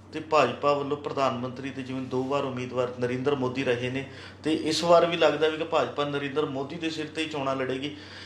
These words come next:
ਇਸ ਤਰ੍ਹਾਂ ਦਾ ਕੋਈ ਵੱਡਾ ਚਿਹਰਾ ਇੰਡੀਆ ਗਠਜੋੜ ਅੱਗੇ ਨਹੀਂ ਲੈ ਕੇ ਆਉਂਦਾ,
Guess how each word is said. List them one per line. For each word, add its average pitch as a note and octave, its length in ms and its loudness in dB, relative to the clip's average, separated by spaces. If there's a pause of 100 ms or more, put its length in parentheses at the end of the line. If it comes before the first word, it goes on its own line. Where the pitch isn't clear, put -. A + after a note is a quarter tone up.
(140)
ਇਸ F#3+ 140 0
ਤਰ੍ਹਾਂ G#3 240 6
ਦਾ G#3 100 4
ਕੋਈ G#3 120 2
ਵੱਡਾ D#3 360 10
ਚਿਹਰਾ F#3+ 540 4 (420)
ਇੰਡੀਆ E3 260 0
ਗਠਜੋੜ D3+ 400 -2
ਅੱਗੇ D3+ 180 -2
ਨਹੀਂ D3+ 240 -6
ਲੈ D#3 140 -2
ਕੇ C#3 160 -8
ਆਉਂਦਾ, C3+ 280 -4